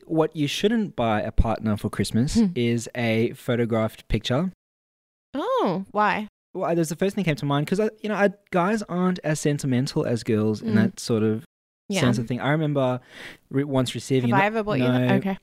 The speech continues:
Speaker 1: no, you've given me cool. You, you always nail it though. Um, but like, guy, like, I would avoid sentimental things for
Speaker 2: Okay.
Speaker 1: guys.
Speaker 2: Okay,
Speaker 1: It's an interest-,
Speaker 2: interesting.
Speaker 1: it's an interesting concept, but, like,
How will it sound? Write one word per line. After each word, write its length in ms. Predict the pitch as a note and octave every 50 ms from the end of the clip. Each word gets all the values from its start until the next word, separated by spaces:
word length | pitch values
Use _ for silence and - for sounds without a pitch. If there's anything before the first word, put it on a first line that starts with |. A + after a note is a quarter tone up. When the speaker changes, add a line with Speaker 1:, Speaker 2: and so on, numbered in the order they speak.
| _ -
Speaker 1:
no, 80 | C3 B2
you've 180 | C3 D#3 D#3+
given 180 | D#3+ G3 F#3 F3+
me 100 | C#3+ B2
cool. 220 | - B2 A2+ A#2
You, 300 | B2+ B2+ B2+ C3+ C3+ C3+ -
you 260 | G#2 B2 B2+ C#3+ D#3+
always 400 | D#3+ B2 B2 A#2+ A#2 A#2+ A#2 G2
nail 240 | G2+ G2+ G2 G#2 G#2 G2+
it 100 | F#2 -
though. 240 | F#2 F2+ F#2+ G2 - - - - - - - - _ _ -
Um, 440 | B2+ B2 A#2 A#2 A2+ A#2 A#2+ B2+ - _ _ _ _ _ _ _ -
but 140 | D3+ D#3+ E3
like, 300 | D#3+ D#3+ E3 E3 - - _ _ _ _ _ _ _ _ _ _ -
guy, 380 | - C#3+ C#3+ E3+ F#3+ G3 - - _ -
like, 220 | E3+ F3 - - _ _ _ _ _ -
I 140 | C#3+ E3+
would 140 | F#3 G3+ G#3+
avoid 640 | G#3 D3+ B2+ C#3 C#3 C3+ C3+ C3+ C3+ C3+ C3+ C3+ - _ _
sentimental 920 | - - - - D3+ B2+ B2+ B2+ B2 - B2 A2+ A2 A2 A2 - - A2 G#2
things 480 | - G#2 G#2 G2 G2+ - - - - - _ _ _ _ _ _ _ _ _
for 200 | - - - C4+
Speaker 2:
Okay. 160 | - A3+ A3
Speaker 1:
guys. 360 | D3+ G#2 G#2 G3+ G3+ G3+ - - - - - - - - - - - - C4+
Speaker 2:
Okay, 200 | D4 C4 C4 C4+
Speaker 1:
It's 180 | C#4+ A3 G#3+
an 40 | E3
interest-, 220 | E3 F3 F3 -
Speaker 2:
interesting. 220 | G3 A3+ A#3+ C4 C4+
Speaker 1:
it's 120 | E3+ -
an 80 | F3 F3
interesting 280 | F3+ - - G3 F3+
concept, 380 | D#3+ - E3 D#3+ - - - -
but, 100 | D3+ C#3
like, 260 | C#3 C#3 C#3 C3+ -